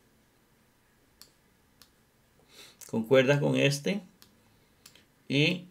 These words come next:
y este. El hombre buscando. ¿Ve? Buscando. Entonces vamos a pasar a la otra porque aparece Ebriski. Ebriski. ¿Qué pasa con el hombre buscando?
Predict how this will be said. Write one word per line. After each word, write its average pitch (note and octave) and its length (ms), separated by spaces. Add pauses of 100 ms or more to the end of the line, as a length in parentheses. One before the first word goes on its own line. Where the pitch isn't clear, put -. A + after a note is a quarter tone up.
(140)
y - 180
este. - 360 (340)
El B2 200
hombre D3+ 480
buscando. D3 1000 (2500)
¿Ve? C#3+ 260 (640)
Buscando. F3 880 (1080)
Entonces C#3 1040
vamos A2+ 480
a C#3+ 80
pasar B2 320
a - 20
la C3+ 160
otra C#3 380
porque A2+ 220
aparece A#2+ 600 (460)
Ebriski. C#3+ 880 (840)
Ebriski. A2+ 640
¿Qué A#2 160
pasa C#3+ 240
con D3+ 120
el A#2+ 120
hombre A#2+ 220
buscando? C3 680